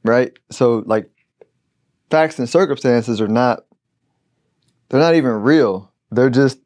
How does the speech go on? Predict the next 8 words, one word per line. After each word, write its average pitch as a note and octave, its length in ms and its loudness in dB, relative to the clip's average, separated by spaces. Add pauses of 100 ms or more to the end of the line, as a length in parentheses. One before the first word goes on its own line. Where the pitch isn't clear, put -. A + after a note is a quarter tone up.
(140)
<laughs> - 160 -12
your C3 280 2
current C#3 360 0
experience, A#2 760 -4 (440)
right? A2+ 280 0 (360)
And G#2+ 100 -2
so, G#2+ 460 -2 (280)
um, G2 540 -4